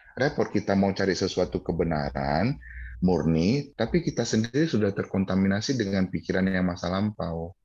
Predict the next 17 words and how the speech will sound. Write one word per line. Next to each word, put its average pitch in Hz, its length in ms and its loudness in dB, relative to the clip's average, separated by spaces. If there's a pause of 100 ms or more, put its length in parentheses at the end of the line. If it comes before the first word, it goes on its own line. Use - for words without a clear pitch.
(760)
Nah, 82 160 0 (200)
seorang 135 360 4
ilmuwan 127 440 4
itu, 104 680 2 (400)
kenapa 123 640 0
Albert 104 320 2
Einstein 120 560 0
itu 156 80 -2
bisa 107 240 -2
menemukan 95 600 4
suatu 92 320 0
rumus 92 400 4
yang 90 360 -2 (400)
belum 98 240 4
pernah 92 200 0
ditemukan 90 560 -2
sebelumnya? 107 680 0